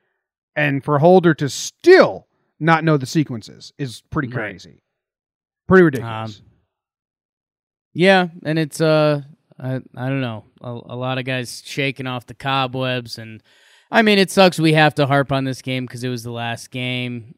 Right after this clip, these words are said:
Speaker 2: Um, and A, I mean, Holder, Holder shouldn't have been in there. I don't, he,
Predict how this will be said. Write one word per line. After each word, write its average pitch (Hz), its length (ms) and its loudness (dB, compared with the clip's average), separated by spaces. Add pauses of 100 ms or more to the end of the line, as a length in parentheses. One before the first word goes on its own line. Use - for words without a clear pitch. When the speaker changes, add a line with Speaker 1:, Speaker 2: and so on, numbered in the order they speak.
Speaker 2:
Um, 117 500 -12
and 123 180 -6
A, 139 400 4 (220)
I 123 120 -8
mean, 120 180 -8
Holder, 120 560 -6 (380)
Holder 202 260 6
shouldn't 165 200 -2
have 147 80 -4
been 143 140 -2
in 147 200 -2
there. 151 220 2
I 147 140 2
don't, 180 200 -2 (640)
he, 214 140 -2